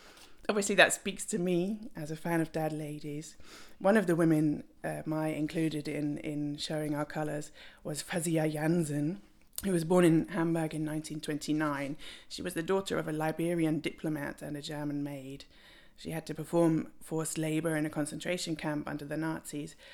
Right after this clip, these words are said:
but later became a singer-songwriter and a peace activist. In the show notes, I'm gonna put a beautiful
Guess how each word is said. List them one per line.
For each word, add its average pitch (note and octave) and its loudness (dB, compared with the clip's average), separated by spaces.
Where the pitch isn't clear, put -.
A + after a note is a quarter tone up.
but C#3 -4
later F3+ 0
became D#3+ -2
a E3 -6
singer-songwriter E3 -4
and D3+ -6
a C3+ -10
peace - -14
activist. - -14
In E3+ -2
the E3+ -2
show F3+ 4
notes, F3 0
I'm D#3+ -4
gonna D3+ 0
put D#3+ -6
a D#3 -10
beautiful D#3+ -2